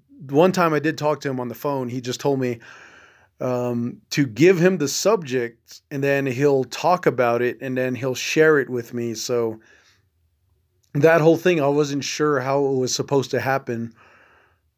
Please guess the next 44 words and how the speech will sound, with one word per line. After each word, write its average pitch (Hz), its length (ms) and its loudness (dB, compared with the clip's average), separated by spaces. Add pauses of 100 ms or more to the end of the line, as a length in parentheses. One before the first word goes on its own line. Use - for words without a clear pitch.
(380)
So 147 380 6
I, 135 180 2
I 147 180 2
was 151 140 0
just 139 180 -4
like, 135 200 -2
"Oh, 135 320 0
man." 131 340 -4
I, 143 180 0 (200)
I 214 220 2
wanted 190 460 4
to 190 80 -2
work 175 240 2
that 165 180 4
out 165 200 2
with 160 120 -6
him, 170 200 -2
but 135 180 -6
it 139 80 -8
just, 127 400 -8
man, 139 320 -4
I, 117 80 -4
like 131 200 -2
I 123 80 -2
said, 120 240 0
I 127 100 0
just 117 180 -6
got 117 180 -2
too 147 120 -2
much 123 160 -2
going 127 260 -2
on. 120 160 -2
And 135 160 -2
then 139 300 2 (560)
<laughs> - 520 -2 (300)
the 135 120 6
weather 143 560 6
for, 135 460 0
um, 120 380 -4 (300)
the 127 80 -2
Klagetoh 139 600 2
area, 131 560 0
I 135 180 -4
thought 143 480 2